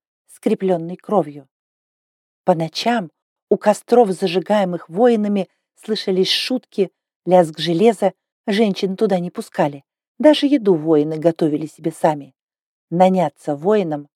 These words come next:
было нельзя. Их тренировали с детства,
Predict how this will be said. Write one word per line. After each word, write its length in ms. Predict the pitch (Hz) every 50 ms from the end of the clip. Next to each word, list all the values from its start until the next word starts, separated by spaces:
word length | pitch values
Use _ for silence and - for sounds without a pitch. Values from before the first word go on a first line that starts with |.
| _
было 200 | - 185 202 175
нельзя. 500 | 175 175 175 185 180 180 165 170 147 127 _ _ _ _ _ _ _ _ _ -
Их 160 | - 277 226 -
тренировали 580 | - 254 262 247 254 247 247 233 240 226 233
с 80 | 220 202
детства, 460 | 202 277 254 - - _ - 156